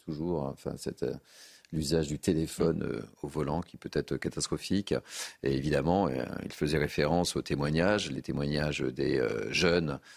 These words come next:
euh, qui étaient dans le car. Et justement, euh, de ce fameux car dont vous parliez,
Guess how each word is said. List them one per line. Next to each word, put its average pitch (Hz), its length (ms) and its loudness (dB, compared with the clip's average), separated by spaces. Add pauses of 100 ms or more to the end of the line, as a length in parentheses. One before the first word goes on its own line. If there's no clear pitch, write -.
(200)
euh, 64 120 0
qui - 120 -4
étaient 71 300 2
dans 69 120 0
le 69 120 0
car. 92 480 2
Et 78 80 -4
justement, 82 720 2
euh, 76 120 2
de 78 140 -2
ce - 160 -4
fameux 76 340 0
car 73 300 2
dont 76 100 -2
vous 76 160 -4
parliez, 78 500 2